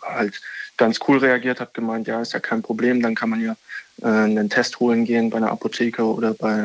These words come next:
einer Drogeriehandlung. Und ja, nachdem sie das dann gehört hat,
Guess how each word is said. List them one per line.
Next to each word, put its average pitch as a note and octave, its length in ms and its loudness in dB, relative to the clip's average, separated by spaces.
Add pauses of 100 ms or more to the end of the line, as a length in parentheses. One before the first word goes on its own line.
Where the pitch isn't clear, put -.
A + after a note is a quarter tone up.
(100)
einer A2 240 0
Drogeriehandlung. A#2 1600 0
Und G#2+ 600 -2 (340)
ja, A3 100 0
nachdem A3 400 4 (760)
sie C3 200 2
das B2 220 2
dann B2 180 2
gehört A#2 320 2
hat, B2+ 180 0